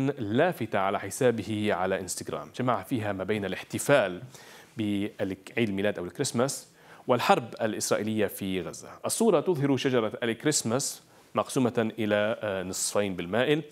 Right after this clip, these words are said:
نصفها مضاء بشكل طبيعي وكتب عليها "العالم"، the world، ونصف الآخر فيه لهيب ونيران مشتعلة من القصف وكتب عليه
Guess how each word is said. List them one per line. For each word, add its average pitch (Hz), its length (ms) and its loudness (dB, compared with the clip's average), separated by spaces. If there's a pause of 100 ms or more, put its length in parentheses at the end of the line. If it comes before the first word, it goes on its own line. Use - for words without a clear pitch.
(460)
نصفها 143 320 4
مضاء 120 280 6
بشكل 117 480 0 (100)
طبيعي 131 480 4
وكتب 107 420 0
عليها 113 640 0 (560)
"العالم"، 110 800 2
the 98 60 -6
world، 131 360 2 (500)
ونصف 226 280 4
الآخر 180 460 4
فيه 147 320 2
لهيب 143 540 2
ونيران 117 460 4
مشتعلة 123 680 0
من 104 60 0
القصف 120 500 -4
وكتب 131 280 -6
عليه 98 560 0